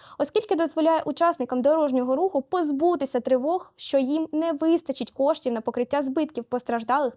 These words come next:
після Д Т П. Це додає спокою та впевненості в наші буремні часи.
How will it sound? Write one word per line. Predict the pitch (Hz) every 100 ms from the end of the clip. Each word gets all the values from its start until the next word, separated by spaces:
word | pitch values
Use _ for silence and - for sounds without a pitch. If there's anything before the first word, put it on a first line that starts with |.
| _
після | 240 226 262
Д | 254
Т | 262
П. | 285 220 - _ _ _ _
Це | - 466
додає | - 339 339
спокою | 349 - - 330 285 220 220
та | 240
впевненості | - 254 302 285 233 - 220
в |
наші | 220 226 269 302
буремні | 277 220 226 226
часи. | 233 - 220